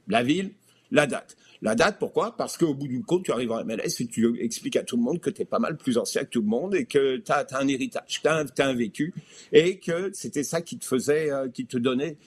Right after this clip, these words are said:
cette, euh, cette identité, cette personnalité-là. C'était pas une mauvaise idée, en, en fait, et je sais pas si ça a été, euh,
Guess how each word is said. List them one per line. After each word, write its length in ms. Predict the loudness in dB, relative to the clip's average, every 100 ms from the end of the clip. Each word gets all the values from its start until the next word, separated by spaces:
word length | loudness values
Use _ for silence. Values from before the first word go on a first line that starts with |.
| _ -10
cette, 400 | 4 4 4 -2
euh, 640 | 0 -2 -4 -4 -2 -2
cette 420 | -4 0 0 0
identité, 500 | -4 -4 -4 -8 -6
cette 240 | -4 -6 -4
personnalité-là. 800 | -4 -2 -2 -2 -2 -2 -4 -6 -18 -18 -20 _ _ _ -8 0
C'était 300 | 2 2 2
pas 180 | 2
une 60 | 2
mauvaise 320 | 0 0 -2
idée, 320 | -4 -2 -2
en, 60 | -2
en 480 | -4 -4 -6 -6 -4
fait, 340 | -2 -2 0
et 220 | 0 0 -2
je 80 |
sais 60 | -6
pas 140 | -8
si 140 | -6 -6
ça 120 | -6
a 40 | -10
été, 280 | -8
euh, 40 | -6